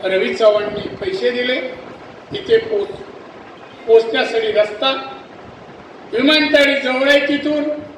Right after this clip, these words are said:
विमानतळ पस्तीस मिनिटावर, पोर्ट वेंगुर्ल्याचं चाळीस पंचेचाळीस मिनिटावर, हायवे अर्धा तासावर, रेल्वे अर्धा तासावर,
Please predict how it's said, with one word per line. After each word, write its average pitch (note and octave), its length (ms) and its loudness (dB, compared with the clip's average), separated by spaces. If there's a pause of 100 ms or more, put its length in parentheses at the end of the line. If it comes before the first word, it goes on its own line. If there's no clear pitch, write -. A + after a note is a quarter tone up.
(720)
विमानतळ D#4 540 4
पस्तीस C4 520 -4
मिनिटावर, D4 600 2 (520)
पोर्ट D#4 340 8 (420)
वेंगुर्ल्याचं C#4+ 880 -2 (680)
चाळीस B3+ 460 0
पंचेचाळीस C#4+ 440 2
मिनिटावर, D4 440 0 (760)
हायवे B3+ 380 2
अर्धा A3+ 440 0
तासावर, A#3+ 540 -4
रेल्वे A#3+ 360 -2
अर्धा A#3 460 -2
तासावर, B3 680 -4